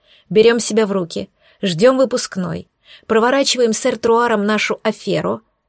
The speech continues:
делим выигрыш и "Лилит, ты тут?"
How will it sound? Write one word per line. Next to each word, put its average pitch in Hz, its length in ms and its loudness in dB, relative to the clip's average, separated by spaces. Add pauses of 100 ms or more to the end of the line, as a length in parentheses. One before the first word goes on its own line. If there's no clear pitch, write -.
(120)
делим 196 440 2
выигрыш 247 640 -2
и 240 520 0 (1160)
"Лилит, 240 520 0 (100)
ты 220 120 4
тут?" 330 360 -4